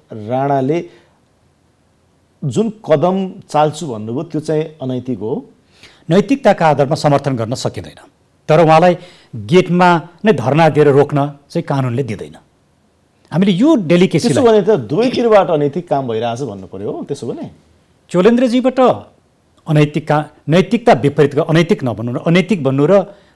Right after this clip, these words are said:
Speaker 2: नैतिकता विपरीत भन्नु फरक कुरा हो।
Speaker 1: मह्म।
Speaker 2: चोलेन्द्रजीबाट नैतिकता, किनकि त्यो मर्यादा, जुडिसियरीको मर्यादा कस्तो भने कुनै पनि कामले जुडिसियरीलाई विवादमा ल्याउनु हुँदैन,
Speaker 1: मह्म।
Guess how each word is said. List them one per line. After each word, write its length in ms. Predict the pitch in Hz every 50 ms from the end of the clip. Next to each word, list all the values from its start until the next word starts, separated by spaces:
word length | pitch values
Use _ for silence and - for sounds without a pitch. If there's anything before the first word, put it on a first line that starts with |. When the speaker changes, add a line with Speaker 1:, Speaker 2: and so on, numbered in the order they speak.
| _
Speaker 2:
नैतिकता 380 | 127 143 156 151 185 180 - 175
विपरीत 400 | 135 135 147 143 151 151 127 104
भन्नु 160 | 107 117 131
फरक 280 | 127 - 135 123 113 -
कुरा 140 | - 101 85
हो। 140 | 87 - - -
Speaker 1:
मह्म। 300 | 87 85 95 101 117 139 - _ _ _ _ _ _ _ _ _ _ _ _ _ _ _ _ _ _ _ _ _ -
Speaker 2:
चोलेन्द्रजीबाट 680 | 160 165 180 202 202 226 202 185 226 208 226 220 - 240 226 151 107 101 - _ _ _ _ _ _ _ _ _ _ _
नैतिकता, 720 | 110 113 127 151 165 165 - 220 214 - - 233 220 196 151 110 - - _ _ _ _ _ _ _ _ _ _ _ _ _ _ _ _ _ _ _ _ _ _ _ _
किनकि 220 | 262 254 277 277
त्यो 160 | - - 220 170
मर्यादा, 380 | 156 165 180 202 208 202 175
जुडिसियरीको 500 | - 117 165 180 247 - 262 254 269 226
मर्यादा 360 | 175 156 165 165 175 170 170
कस्तो 260 | 160 - 147 - - 190
भने 80 | 202
कुनै 220 | 202 - 254 294 302
पनि 240 | 294 349 330 302
कामले 480 | 294 - 196 180 180 190 185 185 214 214
जुडिसियरीलाई 560 | 151 139 147 160 185 - - 180 160 180 165
विवादमा 360 | 123 143 135 139 139 127 131
ल्याउनु 220 | 120 110 110 127 131
हुँदैन, 260 | 101 87 87 87 -
Speaker 1:
मह्म। 400 | - - 92 90 85 101 123 151